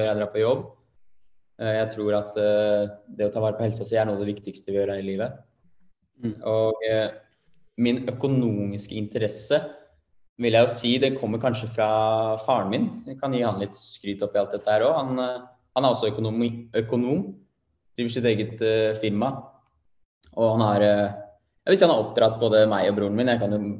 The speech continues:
Speaker 1: egentlig bare snakke for meg selv, da, men basert på hvordan,
Speaker 2: Mm.
Speaker 1: eh,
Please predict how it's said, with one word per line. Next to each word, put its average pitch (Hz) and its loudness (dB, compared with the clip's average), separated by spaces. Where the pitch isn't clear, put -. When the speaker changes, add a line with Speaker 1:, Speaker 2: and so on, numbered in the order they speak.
Speaker 1:
egentlig 107 -6
bare 101 0
snakke 107 -4
for 101 -6
meg 101 -4
selv, 113 -2
da, 113 -2
men 110 -6
basert 104 -4
på 101 -2
hvordan, 101 -2
Speaker 2:
Mm. - -
Speaker 1:
eh, 104 -16